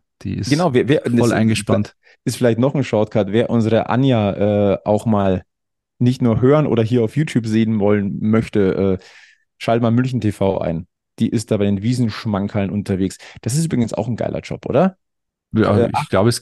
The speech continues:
Speaker 1: es geht schlechter.
Speaker 2: achtzehn Tage Wiesen und probierst dich einfach mal durch die, äh, kulinarischen, äh, Köstlichkeiten, äh, des Münchner Oktoberfests durch.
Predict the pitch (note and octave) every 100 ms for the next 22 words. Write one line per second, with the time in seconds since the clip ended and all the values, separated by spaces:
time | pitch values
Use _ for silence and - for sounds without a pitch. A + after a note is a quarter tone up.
0 | - - - A2+ - F#2+ - F2+ F2 _
1 | _ - B2 - C#3 C3 C3 A2 C#3+ E3
2 | C#3+ B2+ A2+ D#3 D3+ B2+ A#2+ C3+ C3 B2+
3 | A#2+ A#2+ - A#2+ A2 A2 - B2 A#2 G#2+
4 | B2 B2 A#2+ A#2 - G2+ B2+ - A2+ -
5 | A2+ G#2 G#2+ G2+ G2 G2+ G2 G2 A#2 A2
6 | G#2+ F#2+ B2 F#2+ F2 - F2 E2 -